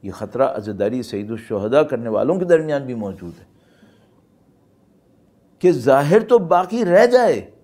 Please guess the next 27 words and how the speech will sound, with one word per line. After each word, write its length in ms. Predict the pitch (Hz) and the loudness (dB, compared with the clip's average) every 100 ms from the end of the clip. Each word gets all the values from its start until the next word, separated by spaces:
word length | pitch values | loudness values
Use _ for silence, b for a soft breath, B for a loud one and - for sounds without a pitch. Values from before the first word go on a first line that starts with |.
| _ _ 104 | _ _ -10
نعوذ 360 | 101 117 104 | -6 -6 -6
باللہ 340 | 98 98 92 90 | -8 -6 -8 -8
تعالی 300 | 101 101 123 135 - _ _ _ _ 107 | -6 -2 0 0 -4 _ _ _ _ -12
اندر 300 | 107 107 104 | -6 -6 -6
سے 160 | - | -10
روح 320 | 101 117 135 | -10 -8 -8
نکل 260 | 101 95 87 | -10 -12 -14
جائے۔ 200 | - - _ _ _ _ _ _ _ _ _ - | -14 -20 _ _ _ _ _ _ _ _ _ -14
روح 280 | 104 147 120 104 | -6 -4 -6 -14
اس 120 | - | -12
کا 100 | 104 | -12
خلوص 520 | - 101 110 120 - | -12 -12 -10 -10 -12
ہے، 60 | - _ _ _ _ _ _ _ _ _ _ 85 | -20 _ _ _ _ _ _ _ _ _ _ -2
روح 260 | 143 127 - | 0 0 -4
اس 160 | 104 - | -16 -14
میں 120 | 117 | -12
ایثار 520 | 120 110 - 101 113 | -10 -12 -4 0 0
ہے، 140 | 92 76 _ _ - | -2 -10 _ _ -12
قربانی 580 | 107 87 90 107 110 | -10 -8 -10 -8 -8
ہے، 60 | 85 - _ 101 | -10 -16 _ -10
جانثاری 680 | 107 101 98 90 107 117 | -8 -8 -8 -8 -6 -6
ہے، 40 | 92 - _ _ _ | -8 -12 _ _ _
وفاداری 640 | 87 - 104 101 117 143 | -14 -10 -6 -4 0 0
ہے، 60 | 104 - _ _ _ _ _ - | 0 -6 _ _ _ _ _ -10
انسانی 460 | 123 113 107 123 | -10 -8 -8 -8
صفات 500 | 110 113 113 139 170 | -8 -10 0 0 0
ہیں 160 | 151 | -4